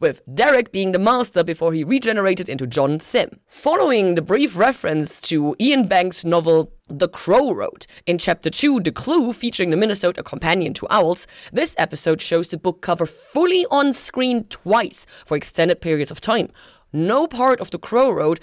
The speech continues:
bears any clear link to the events of this season or the last, other than the similar fates of the book's protagonist's grandmother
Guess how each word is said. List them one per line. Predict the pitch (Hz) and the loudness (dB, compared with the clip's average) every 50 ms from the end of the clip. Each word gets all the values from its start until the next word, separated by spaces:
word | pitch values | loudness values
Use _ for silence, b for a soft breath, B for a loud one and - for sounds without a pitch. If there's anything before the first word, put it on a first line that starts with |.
| B B B - | B B B -2
bears | 185 196 190 - - _ | 0 0 0 -4 -4 _
any | 202 220 285 311 294 | 0 2 2 0 0
clear | - - - 240 233 | -2 -2 0 0 0
link | 220 220 226 214 208 - | 0 0 -2 -2 -2 -4
to | |
the | 185 170 175 170 | -6 -6 -4 -4
events | 160 156 185 202 226 208 | -2 0 0 0 0 -4
of | 185 - 160 | -6 -4 0
this | 220 339 - - - | 0 0 0 0 -2
season | 269 262 220 220 214 - | -2 0 0 0 -2 0
or | - 208 214 214 | 0 0 0 0
the | 180 165 156 | 0 0 0
last, | 151 151 180 202 185 - - - - - B B B B - | 0 2 2 2 2 0 -4 -10 -14 -14 B B B B 0
other | 247 285 330 294 | 2 2 2 2
than | 240 226 226 | 0 -2 -4
the | 202 202 | -4 -6
similar | - - 277 285 277 254 240 | -4 -2 -2 0 0 0 -2
fates | 233 - - 190 180 185 175 - | -2 0 0 0 0 0 -4 -8
of | 170 - | -8 -8
the | 160 131 | -10 -4
book's | - 226 - - - | -4 -4 -4 -4 -8
protagonist's | - - 190 202 - - - 220 294 320 - 311 285 262 247 - - - | -12 -12 -12 -10 -6 -2 0 0 0 2 2 0 0 0 -2 -4 -12 -14
grandmother | 147 - 160 165 196 247 311 359 330 - - 160 160 151 143 95 147 147 170 220 | -12 -6 -2 0 2 2 2 0 0 -2 -4 -2 -2 -2 -2 0 2 2 2 0